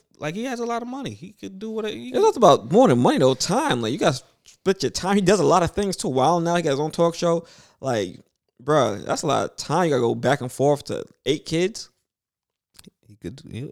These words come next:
Speaker 1: he'll, he'll manage, man.
Speaker 2: I guess. Is that the life he would knock himself out? It ain't my
Speaker 1: Yeah.
Speaker 2: life.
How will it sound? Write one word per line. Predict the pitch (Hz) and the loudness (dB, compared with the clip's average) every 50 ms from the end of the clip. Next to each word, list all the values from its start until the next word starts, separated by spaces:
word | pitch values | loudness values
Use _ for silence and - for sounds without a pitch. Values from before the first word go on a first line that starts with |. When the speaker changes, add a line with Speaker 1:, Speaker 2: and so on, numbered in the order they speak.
| - - | -12 -10
Speaker 1:
he'll, | 117 131 143 151 _ - | -10 -10 -10 -12 _ -12
he'll | 123 135 151 | -10 -8 -8
manage, | 151 151 165 190 170 139 131 127 113 | -8 -8 -8 -8 -8 -8 -10 -10 -12
man. | 110 131 139 151 156 175 175 _ _ _ _ _ _ _ _ - - | -12 -12 -10 -10 -12 -14 -16 _ _ _ _ _ _ _ _ -16 -12
Speaker 2:
I | 180 190 190 | -10 -10 -10
guess. | 147 127 143 151 117 127 - - | -6 -6 -4 -4 -4 -6 -8 -8
Is | - | -6
that | 135 147 - | -6 -6 -4
the | 120 135 | -2 -2
life | 139 151 | -2 -2
he | 151 | -4
would | 147 127 110 101 92 | -6 -8 -8 -10 -8
knock | 117 139 175 | -6 -6 -6
himself | 190 175 143 - 135 113 80 | -6 -6 -6 -4 -6 -4 -4
out? | 101 92 71 69 | -4 -4 -4 -4
It | 113 | -2
ain't | 156 165 139 | -2 -2 0
my | 147 131 | 0 0
Speaker 1:
Yeah. | 117 | 0
Speaker 2:
life. | 104 101 95 90 - | 0 -2 -2 -4 -8